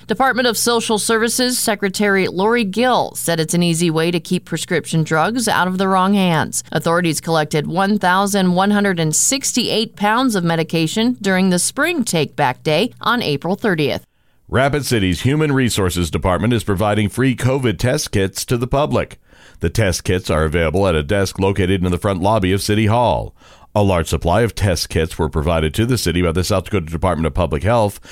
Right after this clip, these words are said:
Speaker 2: for distribution to city employees and the public. These free kits are also available at the Rapid City Public Library. The kits are available at the library's front customer service desk and drive-through service window.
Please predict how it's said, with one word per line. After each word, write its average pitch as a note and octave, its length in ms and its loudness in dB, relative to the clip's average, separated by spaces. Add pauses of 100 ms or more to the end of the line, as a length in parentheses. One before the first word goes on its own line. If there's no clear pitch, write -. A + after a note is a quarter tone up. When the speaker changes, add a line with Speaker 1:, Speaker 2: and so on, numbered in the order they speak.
(160)
Speaker 2:
for A2+ 140 0
distribution A#2 580 0
to G#2+ 80 4
city G2 300 0
employees A2 560 2
and A2+ 280 0
the A#2 80 0
public. A#2+ 540 -2 (320)
These F2+ 240 0
free F#2+ 220 0
kits G2 320 0
are E2 100 2
also G2+ 280 0
available F2 580 0
at F#2+ 140 0
the F2 100 0
Rapid F#2 240 0
City F#2 160 0
Public G2+ 340 -2
Library. G#2 600 0 (260)
The F2+ 100 0
kits F#2+ 240 0
are F2 120 2
available E2+ 420 2
at D#2+ 120 -2
the E2+ 60 0
library's D#2+ 520 2
front E2 260 -2
customer D#2+ 320 0
service A#2+ 380 -2
desk E2+ 360 -2 (140)
and G#2 240 2
drive-through G#2+ 560 2
service C#2+ 420 -2
window. C2+ 640 0